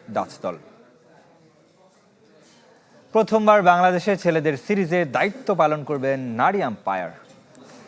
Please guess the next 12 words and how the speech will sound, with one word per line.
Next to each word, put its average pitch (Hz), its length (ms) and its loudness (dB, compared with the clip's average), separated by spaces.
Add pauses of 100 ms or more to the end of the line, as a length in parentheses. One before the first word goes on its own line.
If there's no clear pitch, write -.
(120)
সাথীরা 175 440 2
জাকির 143 380 0
জেসিকে 175 440 -2
রেখে 135 380 -2
বাংলাদেশ 131 520 -2
নেদারল্যান্ডস 151 580 -2
সিরিজের 131 360 -4 (140)
আম্পায়ার 143 400 0
তালিকা 127 280 -4
প্রকাশ - 360 -8
করেছে 123 380 -6 (140)
বিসিবি। 90 420 -14